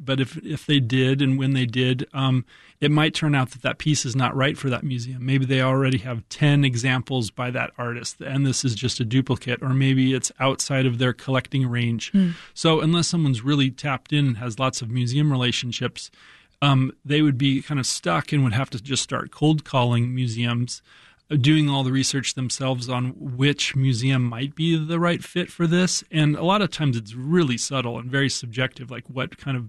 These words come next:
Speaker 1: work museums are interested in. So in our case, they can bring that same artwork to us, and provided we think it's something that our museum network would like, we can just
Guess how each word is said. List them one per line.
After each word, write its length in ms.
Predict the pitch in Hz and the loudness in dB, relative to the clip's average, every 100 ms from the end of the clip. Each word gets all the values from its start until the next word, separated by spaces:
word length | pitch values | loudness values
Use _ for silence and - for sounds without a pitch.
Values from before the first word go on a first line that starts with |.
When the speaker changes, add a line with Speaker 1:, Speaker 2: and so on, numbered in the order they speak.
| - | -8
Speaker 1:
work 340 | 127 135 - | -2 -2 0
museums 520 | 135 127 117 127 123 | -2 -2 0 0 0
are 100 | 123 | 0
interested 400 | 127 123 127 - | 0 0 -6 -4
in. 220 | 127 117 - - - - | -2 -2 -4 -14 -20 -8
So 220 | - 165 | 4 4
in 60 | 160 | 6
our 140 | 196 | 2
case, 380 | - 147 131 - | 0 0 -2 -2
they 160 | 151 | -4
can 200 | 135 135 | -2 -2
bring 220 | 127 143 147 | 2 2 2
that 220 | 127 - _ | 0 -6 _
same 440 | - 147 135 135 - 160 | -6 0 0 0 -8 -4
artwork 420 | 139 160 147 - | -2 0 0 -2
to 200 | - 127 | -2 0
us, 300 | 120 120 - - - - - _ | 0 -2 -6 -16 -20 -20 -20 _
and 400 | 156 151 139 135 - 190 - - 165 | 2 4 4 0 -4 -20 -20 -16 -12
provided 400 | - 160 147 139 | -4 0 2 4
we 100 | 139 | 4
think 220 | 139 151 139 | 4 2 0
it's 120 | - | 0
something 300 | 143 131 147 | 0 0 -2
that 140 | 131 | -2
our 120 | 131 | 0
museum 460 | 131 131 123 151 165 | 0 0 0 2 2
network 380 | 143 123 127 - | 2 0 -4 -4
would 100 | 120 | -2
like, 280 | 139 160 135 | 0 0 -2
we 100 | 123 | -2
can 160 | 127 | -2
just 160 | 123 | -2